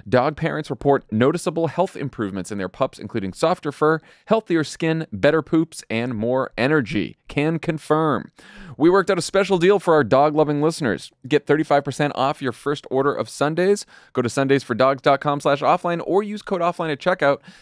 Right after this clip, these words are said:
That's S U N D A Y S F O R D O G S dot com slash offline. Upgrade your pup to Sundays and feel good about the food you feed your dog. We talk about this in politics all the time, and especially when we're talking about voters, 'cause I think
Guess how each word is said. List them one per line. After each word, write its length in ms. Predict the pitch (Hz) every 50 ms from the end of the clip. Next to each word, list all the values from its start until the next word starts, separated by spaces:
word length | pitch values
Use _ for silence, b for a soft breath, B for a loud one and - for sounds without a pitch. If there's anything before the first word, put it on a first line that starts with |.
| B B
That's 200 | 120 117 - - _
S 200 | 95 95 - -
U 120 | 117 113 -
N 260 | - 139 139 143 - - 104
D 260 | 95 143 170 180 - -
A 140 | 135 147
Y 320 | 143 - 120 123 123 110 -
S 300 | - 98 101 - - - _ -
F 120 | 170 -
O 140 | - 131 117
R 220 | - 101 104 101 101
D 240 | 95 - 120 123 - -
O 100 | 101 98
G 240 | 92 - 90 90 90
S 200 | 90 92 - -
dot 300 | - 98 113 139 - -
com 240 | - 117 107 107
slash 220 | - - 85 - -
offline. 480 | - - 92 - - 104 92 95 98 B B B B B B B B B -
Upgrade 360 | 151 - - 165 151 143 120
your 80 | 113
pup 260 | 101 - 139 123 - -
to 60 | 110
Sundays 420 | - 139 131 131 139 131 131 127
and 100 | 110 92
feel 200 | - 107 92 101
good 200 | 101 127 139 143
about 200 | 139 139 135 -
the 60 | 151
food 300 | - - 110 101 101 98 -
you 80 | 120 117
feed 300 | - - 90 92 92 -
your 100 | 98 92
dog. 260 | 90 64 50 - - _ _ _ _ _ _ - - _ _
We 140 | 143 143 - _ _ _ _
talk 180 | - 151 156 135
about 140 | 131 120 110
this 100 | 101 104
in 80 | 95
politics 420 | 87 104 101 98 101 - 104 - 101
all 80 | 92
the 80 | 87 87
time, 360 | - - 101 95 95 92 87
and 80 | 82 82
especially 400 | - _ 90 85 - 92 90 85
when 80 | 85
we're 60 | 85
talking 240 | - - 85 80 82
about 260 | 82 85 85 80 - _ _
voters, 540 | - 107 101 92 90 87 87 87 85 80 -
'cause 160 | - 98 -
I 80 | 87 85
think 300 | - 98 85 - -